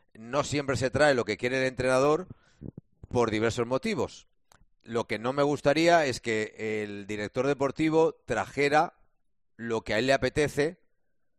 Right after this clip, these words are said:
sin consultar con el entrenador. "Ah, me gusta este jugador, es una oferta de mercado, lo traigo". ¿De verdad al entrenador le importa, le interesa, le gusta ese jugador?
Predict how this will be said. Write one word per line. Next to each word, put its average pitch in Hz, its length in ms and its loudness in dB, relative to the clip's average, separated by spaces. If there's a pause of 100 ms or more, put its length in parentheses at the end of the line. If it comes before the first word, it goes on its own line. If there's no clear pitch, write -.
(180)
sin - 280 -8
consultar 113 500 -2
con 113 140 -2
el 107 100 -4
entrenador. 90 540 -8
"Ah, 180 160 2
me 165 80 -2
gusta 180 320 0
este 175 160 0
jugador, 160 400 4
es 147 100 -8
una 143 140 -2
oferta 160 320 2
de 151 60 -4
mercado, 147 420 2
lo 113 100 0
traigo". 120 460 -2 (880)
¿De 117 200 0
verdad 127 280 4
al 190 80 4
entrenador 156 640 0
le 131 120 -4
importa, 135 720 2
le 131 140 -2
interesa, 131 640 0
le 123 180 2
gusta 143 260 -2
ese 131 140 -2
jugador? 135 580 2